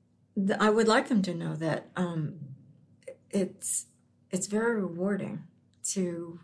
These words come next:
feel that you have helped somebody, whether it's the family or, or the patient, it's, it's extremely re-, rewarding. And like I said, it's serene.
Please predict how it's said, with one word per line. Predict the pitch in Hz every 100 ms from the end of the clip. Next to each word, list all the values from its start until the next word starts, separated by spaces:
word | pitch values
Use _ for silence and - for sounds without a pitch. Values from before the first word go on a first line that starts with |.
| - _ _ _ -
feel | 254 214 170
that | 165 -
you | 180 180
have | 175 175
helped | 170 190 -
somebody, | - 151 156 151 156 156
whether | 156 165 170
it's | 170 170 -
the | 180
family | 180 170 175 175 185 190 185 -
or, | 175 165 160 165 160 - - _ _ _ _ _ _ -
or | 180 180
the | 175
patient, | 170 180 180 - 220 269 - - _ _ _ _ -
it's, | 208 202 -
it's | 190 185 190
extremely | - - 247 185
re-, | 160 156 151 - -
rewarding. | 160 156 151 - - 156 - _ _ _ _
And | 180
like | 180 180
I | 185
said, | - 240 190 156
it's | 160 160 156 - - - _ -
serene. | - 175 170 151 139